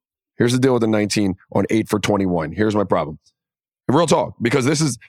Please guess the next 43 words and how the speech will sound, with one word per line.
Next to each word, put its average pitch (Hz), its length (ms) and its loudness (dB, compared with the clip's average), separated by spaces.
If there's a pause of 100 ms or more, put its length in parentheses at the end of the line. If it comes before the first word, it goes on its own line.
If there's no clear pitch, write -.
this 143 200 0
is, 143 160 0
this 135 260 0
is 143 140 2
where 131 340 0 (280)
someone 139 360 0
has 120 240 0
to, 98 220 0 (520)
someone, 135 420 2
and 104 80 0
again, 113 220 0
th-, 107 120 0
maybe 110 180 0
this 123 120 0
goes 123 140 0
back 117 180 0
to 110 80 -6
coaching, 95 380 0
and 87 80 0
I'm, 95 220 0
I'm 98 160 0
just 101 180 0
kind 107 160 2
of 92 80 -2
fleshing 101 440 0
through 107 160 0
this 98 180 0
as 92 140 0
I 92 100 0 (200)
talk 98 200 0
it 101 80 0
out 90 120 0
myself. 90 440 -2 (480)
You're 156 280 0
eight 165 200 0
for 202 100 0
twenty-one, 147 580 0
one 123 180 0
for 113 160 -2
ten, 90 340 -2 (800)
nineteen, 120 580 0 (240)
off 147 240 2
night. 113 300 -2